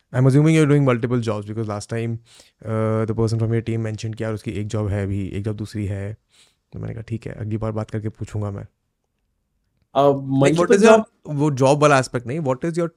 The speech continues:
Speaker 1: day like these days इधर, उधर?
Speaker 2: Day like these days तो अभी,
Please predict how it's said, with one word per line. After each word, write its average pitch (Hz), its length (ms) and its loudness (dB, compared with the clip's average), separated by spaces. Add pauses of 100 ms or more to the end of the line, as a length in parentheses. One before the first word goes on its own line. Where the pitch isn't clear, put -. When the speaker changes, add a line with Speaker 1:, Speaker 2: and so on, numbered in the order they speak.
Speaker 1:
day 117 340 -2
like - 200 -8
these - 300 -20
days - 220 -20
इधर, 87 140 -18 (120)
उधर? 117 160 -10 (1040)
Speaker 2:
Day 131 320 8
like 185 240 8 (340)
these 175 220 6
days 185 240 10
तो 190 180 8
अभी, 156 480 6